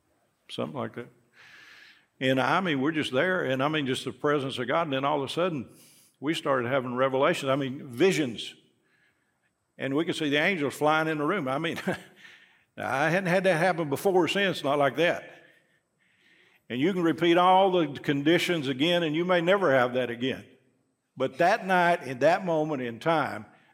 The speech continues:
that happened. Well, we're gonna do that again, and it'll happen again. No, it <laughs> won't. You can do everything right, and that's as the Spirit wills.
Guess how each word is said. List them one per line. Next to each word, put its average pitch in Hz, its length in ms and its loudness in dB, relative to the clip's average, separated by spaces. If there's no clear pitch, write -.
that 160 260 6
happened. 147 360 -2
Well, 135 160 2
we're 147 120 2
gonna 143 200 2
do 143 180 2
that 139 140 6
again, 143 280 0
and 127 120 -4
it'll 123 160 0
happen 123 260 -2
again. 147 280 -6
No, 220 280 -6
it 180 60 -6
<laughs> - 160 -12
won't. 170 200 -12
You 143 80 0
can 175 240 2
do 147 160 2
everything 196 460 2
right, 190 340 2
and 107 140 -8
that's 127 220 -2
as 127 280 0
the 113 80 -12
Spirit 117 380 -6
wills. 98 340 -14